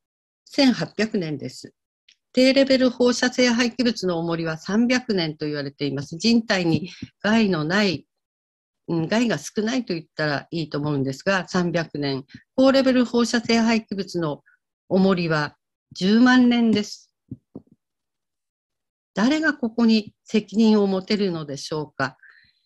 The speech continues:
時代も歴史も国の形さえも変わることはもう必至です。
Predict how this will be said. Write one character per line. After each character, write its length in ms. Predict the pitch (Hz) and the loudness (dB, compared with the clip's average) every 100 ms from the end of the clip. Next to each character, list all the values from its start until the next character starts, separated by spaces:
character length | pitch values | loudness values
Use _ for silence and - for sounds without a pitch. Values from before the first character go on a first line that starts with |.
| _ _ _ _ _ _ _ _ _ _ - | _ _ _ _ _ _ _ _ _ _ -6
時 140 | 190 | 0
代 260 | 233 233 233 | 4 6 6
も 340 | 226 220 - _ _ _ _ - | 6 4 -2 _ _ _ _ -6
歴 200 | 208 214 | -4 -2
史 160 | - 214 | 0 2
も 340 | 202 185 - _ _ _ _ | 2 0 -6 _ _ _ _
国 260 | - 240 277 | 0 4 6
の 80 | 294 | 4
形 340 | 269 269 262 | 0 -2 -4
さ 180 | - 262 | 0 0
え 40 | |
も 140 | 196 190 | 0 -2
変 140 | 190 | -4
わ 120 | 185 185 | -2 -2
る 140 | 180 | -4
こ 140 | 185 | -8
と 140 | 175 165 | -6 -4
は 220 | 156 - | -4 -4
も 140 | 190 180 | -4 -6
う 20 | |
必 240 | 160 185 | -6 -8
至 220 | - - 170 | -6 -6 -6
で 100 | 170 | -6
す。 280 | - - | -8 -16